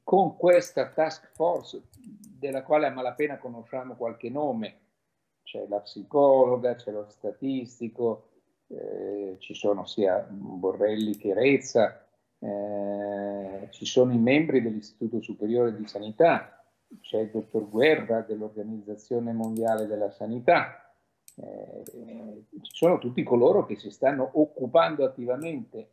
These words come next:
ogni giorno, H ventiquattro, di questa, eh, pandemia.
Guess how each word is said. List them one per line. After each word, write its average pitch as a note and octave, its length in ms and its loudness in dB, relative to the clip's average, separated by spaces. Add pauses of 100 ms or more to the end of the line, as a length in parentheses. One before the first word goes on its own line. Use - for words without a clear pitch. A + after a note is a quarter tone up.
ogni D3 340 -2
giorno, B2 480 -6 (220)
H B2 320 -8
ventiquattro, A2+ 960 -4 (520)
di A2+ 180 -2
questa, A#2+ 840 0
eh, G2 60 -8
pandemia. A2 680 0